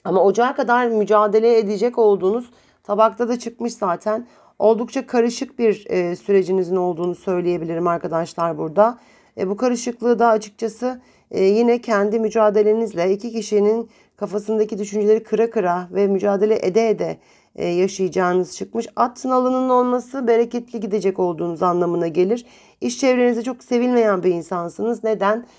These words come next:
Fazla dürüst, fazla çalışkan, fazla akıllı, fazla iş bitirir. Yani aslında orada hani şey olur ya böyle ne kadar çok işini yaparsan bir insanın ne kadar çok ben biliyorum dersen bir o kadar iş sana kalır ya hani.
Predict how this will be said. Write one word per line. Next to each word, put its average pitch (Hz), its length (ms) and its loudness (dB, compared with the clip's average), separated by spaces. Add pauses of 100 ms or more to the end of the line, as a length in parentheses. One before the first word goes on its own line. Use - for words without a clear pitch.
(180)
Fazla 214 380 4
dürüst, 240 280 -2
fazla 208 340 2
çalışkan, 220 480 -2
fazla 190 380 4
akıllı, 202 420 0
fazla 190 380 0
iş 208 220 -6
bitirir. 208 440 -6 (320)
Yani 214 280 0
aslında 214 420 0
orada 208 400 2 (320)
hani 220 260 -2
şey 233 220 4
olur 240 200 2
ya 214 160 -2
böyle 185 140 -2
ne 240 80 0
kadar 220 300 4
çok 233 200 -4 (300)
işini 220 520 -4
yaparsan 208 680 2
bir 214 60 -4
insanın 202 440 -2
ne 214 80 -4
kadar 202 260 -2
çok 190 220 -12 (320)
ben 220 220 2
biliyorum 196 400 0
dersen 214 420 2
bir - 60 -4
o - 140 0
kadar 220 340 2
iş 214 160 -8
sana 220 260 0
kalır 220 260 0
ya 185 160 -2
hani. 175 260 -2